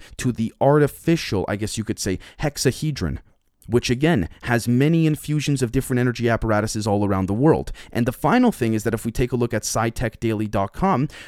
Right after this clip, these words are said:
"World's smallest brain-inspired computer, so small that it can harvest its energy itself"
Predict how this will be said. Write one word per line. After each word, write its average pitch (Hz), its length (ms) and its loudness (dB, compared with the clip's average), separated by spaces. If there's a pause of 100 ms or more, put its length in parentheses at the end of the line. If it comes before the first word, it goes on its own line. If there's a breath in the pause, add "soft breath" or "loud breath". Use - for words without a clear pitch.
(120 loud breath)
"World's 185 380 4
smallest 185 560 4
brain-inspired 160 760 4
computer, 143 480 2 (160 loud breath)
so 196 320 4
small 180 640 4 (140 loud breath)
that 147 120 6
it 156 120 4
can 143 120 2
harvest 170 640 2 (200)
its - 320 -4
energy 160 600 2
itself" 139 1040 -2